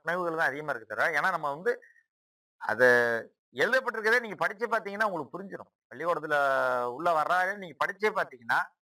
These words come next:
சரி, இவன் எப்படி சுதந்திரத்துக்கு போராடினான்? இவன் மன்னராட்சி தானே.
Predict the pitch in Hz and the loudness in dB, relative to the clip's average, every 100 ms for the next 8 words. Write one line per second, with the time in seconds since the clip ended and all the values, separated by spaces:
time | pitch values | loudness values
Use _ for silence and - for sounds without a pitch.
0 | _ _ _ _ _ _ _ 107 101 113 | _ _ _ _ _ _ _ -4 -2 -4
1 | - - 143 160 156 226 233 190 220 226 | -8 -2 2 6 6 4 0 0 0 0
2 | 214 170 143 123 123 143 208 196 220 226 | -2 -2 -2 -2 -2 -4 -2 0 2 0
3 | 208 147 135 120 | -2 -6 -8 -8